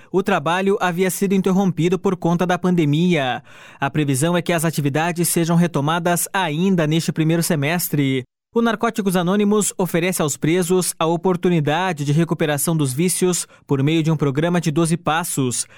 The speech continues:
entre eles o apoio dos colegas, religião, perdão, leitura e a participação regular em reuniões de grupo.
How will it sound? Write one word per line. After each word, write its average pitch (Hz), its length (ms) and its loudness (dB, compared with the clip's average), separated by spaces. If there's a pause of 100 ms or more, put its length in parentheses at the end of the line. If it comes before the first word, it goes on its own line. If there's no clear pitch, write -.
entre 147 320 0
eles 170 420 0
o 165 140 0
apoio 165 340 0
dos 147 140 -2
colegas, 160 640 -2 (200)
religião, 147 680 0 (200)
perdão, 156 560 0 (160)
leitura 165 640 0 (220)
e 165 100 2
a 180 80 0
participação 175 720 -2
regular 170 520 2
em 175 120 2
reuniões 170 520 2
de 190 80 0
grupo. 143 600 0